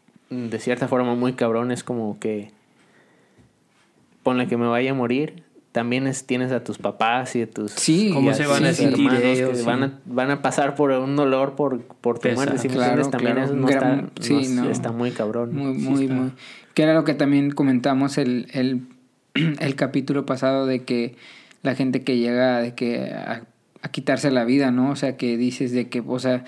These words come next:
Speaker 2: tienes a una familia, o sea, tienes a pa-, a lo mejor tenías papá, tienes papás, tienes hijos, o sea, que no está
Speaker 3: Haces mucho daño,
Speaker 2: haces
Speaker 3: sí.
Speaker 2: mucho daño. Ha-,
Speaker 3: Sí.
Speaker 2: haces más daño que si te murieras, ¿no?
Speaker 3: Sí.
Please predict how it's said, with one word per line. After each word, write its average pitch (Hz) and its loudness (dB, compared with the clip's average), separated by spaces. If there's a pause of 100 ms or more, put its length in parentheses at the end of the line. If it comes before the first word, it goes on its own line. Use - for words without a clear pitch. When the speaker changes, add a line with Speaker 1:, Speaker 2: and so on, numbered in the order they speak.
(500)
Speaker 2:
tienes 143 4
a 143 4
una 151 4
familia, 151 2 (180)
o 131 -2
sea, 127 4 (400)
tienes 139 0
a 127 -2
pa-, 131 -2 (120)
a 131 2
lo 127 2
mejor 127 -2
tenías 131 -4
papá, 127 -4 (200)
tienes 131 -2
papás, 131 -2
tienes 123 -2
hijos, 139 2 (500)
o - -16
sea, 120 -2
que 127 -2
no 131 2
está 131 -2
Speaker 3:
Haces 123 -2
mucho 123 2
daño, 123 2
Speaker 2:
haces 160 2
Speaker 3:
sí. 156 0
Speaker 2:
mucho 151 2
daño. 156 -2
Ha-, 165 4
Speaker 3:
Sí. 139 -2
Speaker 2:
haces 190 0
más 196 2
daño 190 2
que 170 -2
si - -6
te 151 -4
murieras, 135 0
¿no? 151 -4
Speaker 3:
Sí. 214 -6